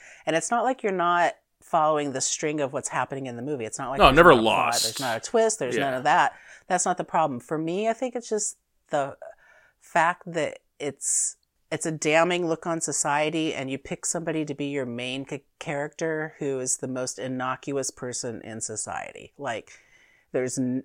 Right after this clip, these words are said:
Speaker 1: nothing special about this man. Nothing. And, and people are always told that you've got, you know, everybody has something. Everybody has a little something that does this or some, d-, you know, is different or makes them,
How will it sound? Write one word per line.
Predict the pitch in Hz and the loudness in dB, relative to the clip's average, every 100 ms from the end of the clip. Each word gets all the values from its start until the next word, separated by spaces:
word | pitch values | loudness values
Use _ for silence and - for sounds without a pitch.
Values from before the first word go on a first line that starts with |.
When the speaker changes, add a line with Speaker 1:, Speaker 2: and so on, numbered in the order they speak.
| - | -6
Speaker 1:
nothing | 147 156 151 160 160 165 160 147 135 | 0 2 4 6 6 6 2 4 0
special | - - 135 - 143 | 0 2 0 0 -6
about | 101 123 123 | -6 -6 -6
this | 120 120 | -6 -8
man. | 110 95 67 50 _ _ - | -6 -8 -10 -14 _ _ -8
Nothing. | 139 127 - 101 87 - | -4 -2 -4 -10 -10 -12
And, | - 135 - | -8 -8 -4
and | 139 131 _ - | -4 -6 _ -12
people | - 208 202 | -6 0 4
are | 156 | 6
always | 139 147 151 | 6 4 2
told | - 147 147 | 0 -4 -2
that | 123 | -4
you've | 208 302 | -4 0
got, | 302 233 - - - - | 4 4 2 -16 -18 -4
you | 208 | -2
know, | - | 0
everybody | 269 359 359 | 0 2 2
has | 294 254 | 2 0
something. | - 226 226 127 131 | 4 2 2 -4 -2
Everybody | 180 262 294 294 | -2 -2 -2 -2
has | 277 | -2
a | 202 | -2
little | 190 220 247 | -2 0 0
something | 233 214 208 | -2 -4 -4
that | 190 - | -4 -2
does | 170 175 | -4 -2
this | 160 160 | -4 -4
or | 151 | -4
some, | - 151 139 - | -4 -6 -8 -2
d-, | 151 101 | -2 -2
you | 147 | -4
know, | 123 - - - - | -6 -12 -20 -20 -6
is | 143 - | -4 0
different | 240 233 226 202 | 0 2 0 2
or | 151 | 2
makes | 156 156 - | 0 -2 -2
them, | 156 143 135 | -2 -4 -8